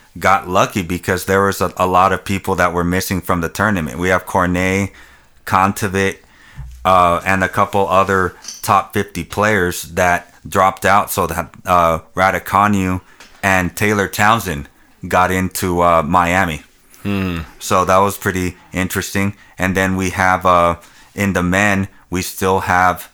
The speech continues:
Speaker 1: uh, Korda with the wrist injury. Jack Draper,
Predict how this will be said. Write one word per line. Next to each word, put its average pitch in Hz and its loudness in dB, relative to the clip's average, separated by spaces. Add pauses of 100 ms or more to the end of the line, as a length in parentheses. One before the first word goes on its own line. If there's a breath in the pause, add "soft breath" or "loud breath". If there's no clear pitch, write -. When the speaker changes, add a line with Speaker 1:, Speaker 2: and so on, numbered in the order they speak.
(200)
Speaker 1:
uh, 85 0
Korda 95 0
with 90 -4
the 90 -4
wrist 87 -4
injury. 95 -2 (540 loud breath)
Jack 104 0
Draper, 95 0